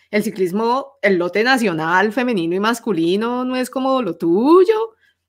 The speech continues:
Es una carrera que está ahí en el calendario de carreras que tiene la federación, en los documentos ellos hablan de sus ligas. Entonces, eso a mí sí me sorprendió un poco que el man haya sido como tan facilito de, "No, la carrerita no es de nosotras, eso hablen allá con la Liga del Tolima".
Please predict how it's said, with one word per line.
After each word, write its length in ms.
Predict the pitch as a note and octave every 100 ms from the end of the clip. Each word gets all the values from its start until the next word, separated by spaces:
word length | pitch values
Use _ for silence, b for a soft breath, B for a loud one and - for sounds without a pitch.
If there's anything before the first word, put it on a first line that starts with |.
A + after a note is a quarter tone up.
| -
Es 180 | G3+
una 180 | G#3+ A3+
carrera 420 | B3+ A#3+ G3+ F3+
que 80 | G3+
está 240 | A#3 - F3+
ahí 140 | G3
en 80 | A3+
el 80 | A3+
calendario 500 | A#3+ A3 E3+ E3+ G#3
de 80 |
carreras 400 | G#3+ F#3 E3 F#3
que 120 | G3 G#3+
tiene 220 | F3+ F3
la 160 | G#3
federación, 840 | A3+ G#3 F3+ D#3 - F#3 G#3+ D4 D4
en 80 | A#3+
los 140 | G3
documentos 540 | F3 F#3 F3+ E3+ F3 G3+
ellos 200 | G#3+ A3+
hablan 300 | A3+ A#3 A#3
de 140 | A#3+
sus 200 | A3+ E3+
ligas. 600 | F3 E3+ A3+ D4 F#3+ - B B
Entonces, 260 | B C4 C#4+
eso 140 | D4+
a 60 | D#4+
mí 100 | F4
sí 120 | F4+
me 140 | E4+
sorprendió 400 | E4+ D4 A3+ G3+
un 60 | G#3+
poco 240 | B3+ C4
que 100 | C#4+
el 60 | A#3+
man 160 | F3+
haya 220 | G3 A#3 A#3+
sido 200 | C4 A#3+
como 200 | C4 B3
tan 160 | G3+
facilito 440 | G3+ G3 F#3 G3+ C4+
de, 80 | C#4
"No, 100 | G#4
la 280 | C#5 B4
carrerita 320 | A4+ B3+ A3+ C4
no 100 | C4+
es 60 |
de 60 | C4+
nosotras, 400 | B3 G3+ A3 A3+
eso 280 | A#3+ A#3+ A#3
hablen 300 | - A3+ A#3+
allá 160 | G#3 F3
con 160 | A3
la 80 | A3+
Liga 200 | F3+ F3+
del 100 | G3
Tolima". 300 | G3 - _